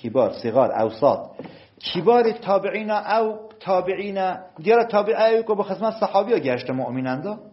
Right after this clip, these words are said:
دیاره. کبار وان اون اوید که پشکا زور روایت آن لصحابیانه. پشکا زور روایت توان ل-، آه. مثلاً نهوید درصد حدیثی که روایت کرده لصحابی ها روایت کرده.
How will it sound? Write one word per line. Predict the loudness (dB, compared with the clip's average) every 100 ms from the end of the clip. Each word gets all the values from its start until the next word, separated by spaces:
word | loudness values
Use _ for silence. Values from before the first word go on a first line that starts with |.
| -4
دیاره. | 0 0 -2 -14 _ _ _ _ _ _ -14 -12 -6 -2
کبار | 2 4 6
وان | 4 4
اون | 2 4 2
اوید | 2 0 0 -4
که | -4
پشکا | -2 -2 0 0 0
زور | 0 2 4
روایت | 4 4 2 0
آن | -2 -4
لصحابیانه. | -6 -6 -4 -4 -6 -12 -16 -20 _ _ _ _ _ _ _ _ _
پشکا | -4 -2 0 0
زور | 2 0 4 4
روایت | 4 2 2 0
توان | -4 -6 -4
ل-، | -4 -4 -8 -14 _ _ _ -20
آه. | -20 _ _ _
مثلاً | -8 0 2 2 0 -14 _ _ _ _ _ -8
نهوید | 0 0 0 -4 2
درصد | 2 4 0 0
حدیثی | 0 0 -4 -4 -8 -2
که | 0
روایت | 2 2 0
کرده | -4 -4
لصحابی | -4 -8 -2 0 0 -4
ها |
روایت | -4 -6 -8 -8 -10 -16
کرده. | -20